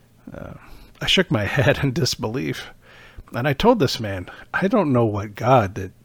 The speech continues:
you're worshiping here in this community, but my God doesn't strike innocent people down for the sins of others."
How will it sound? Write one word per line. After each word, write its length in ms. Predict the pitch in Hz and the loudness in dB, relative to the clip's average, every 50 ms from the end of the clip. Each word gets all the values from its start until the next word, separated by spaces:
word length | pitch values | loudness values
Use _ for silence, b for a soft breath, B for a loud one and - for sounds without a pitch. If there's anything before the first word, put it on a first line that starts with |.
| _ - - | _ -20 -12
you're 160 | 113 107 104 | -8 -8 -6
worshiping 560 | 101 101 110 123 - - - - 101 95 87 | -4 -4 -4 -4 -4 -4 -6 -8 -10 -12 -10
here 160 | - - 123 | -8 -8 -6
in 120 | 113 110 107 | -6 -6 -6
this 160 | 101 - - | -8 -10 -10
community, 640 | - - 110 95 98 104 104 - - - - - _ b b b b b b b b b b b b b b b | -12 -14 -14 -12 -10 -10 -10 -12 -12 -14 -18 -18 _ b b b b b b b b b b b b b b b
but 140 | - 87 | -10 -8
my 180 | 90 117 131 143 | -4 0 2 2
God 360 | 127 135 135 135 135 135 117 | 4 6 6 6 6 4 4
doesn't 300 | 120 120 - 127 117 101 | 0 -2 -2 -2 -6 -6
strike 520 | - - - 117 107 104 95 - - - - - | -8 -6 -6 -4 -4 -4 -6 -8 -12 -18 -10 -8
innocent 420 | 143 123 117 110 - - - - | -4 -4 -4 -4 -4 -6 -8 -8
people 300 | - - 127 - - 110 | -6 -6 -6 -4 -4 -6
down 400 | 101 101 95 92 92 95 101 - - | -4 -4 -6 -6 -6 -10 -12 -14 -12
for 100 | - - | -8 -6
the 120 | 117 120 110 | -4 -4 -4
sins 420 | - - - 123 107 101 104 117 | -4 -4 -4 -6 -6 -8 -10 -10
of 120 | 110 98 98 | -10 -8 -8
others." 500 | 90 80 - - - - - - - | -10 -10 -12 -16 -18 -16 -16 -16 -16